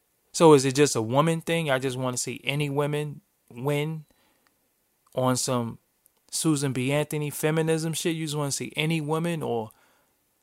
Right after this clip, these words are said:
and it doesn't matter the type, it doesn't matter the background, it doesn't matter how they carry themselves and portray themselves or how they played themselves. That don't matter. It just, you know, because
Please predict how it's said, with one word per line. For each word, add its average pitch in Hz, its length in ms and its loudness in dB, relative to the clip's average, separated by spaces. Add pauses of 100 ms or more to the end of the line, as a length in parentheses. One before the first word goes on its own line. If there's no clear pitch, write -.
(320)
and 127 140 -4
it 131 100 -2
doesn't 131 320 4
matter 135 380 4
the 117 160 -6
type, 135 380 -4
it 123 100 -6
doesn't 117 320 -4
matter 127 320 0
the 110 140 -12
background, 139 640 -2
it 117 80 -8
doesn't 123 280 -6
matter 123 480 0 (540)
how 135 200 0
they 113 120 0
carry 131 400 -2
themselves 139 440 -2
and 123 140 -8
portray 139 400 -4
themselves 147 560 -4
or 117 140 -4
how 127 200 0
they 123 300 -8 (400)
played 139 340 -2
themselves. 151 540 -2 (200)
That 131 260 0
don't 131 220 2
matter. 143 340 2
It 113 180 -6
just, 123 360 -6 (360)
you 143 120 -4
know, 139 160 4
because 139 540 0